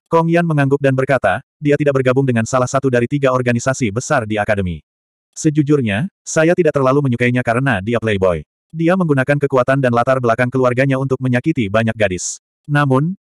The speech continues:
dia memiliki banyak bawahan. Kali ini, dia berinisiatif meminta saya memasuki pegunungan Gongsu. Saya pikir ini kesempatan bagus.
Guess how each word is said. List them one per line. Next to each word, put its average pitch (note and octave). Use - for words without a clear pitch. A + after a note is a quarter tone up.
dia D#3
memiliki D3
banyak C#3
bawahan. G2+
Kali E3
ini, C3+
dia D3
berinisiatif D3
meminta A#2
saya C3
memasuki B2+
pegunungan B2
Gongsu. F#2+
Saya D#3+
pikir D3
ini C#3
kesempatan C3
bagus. G#2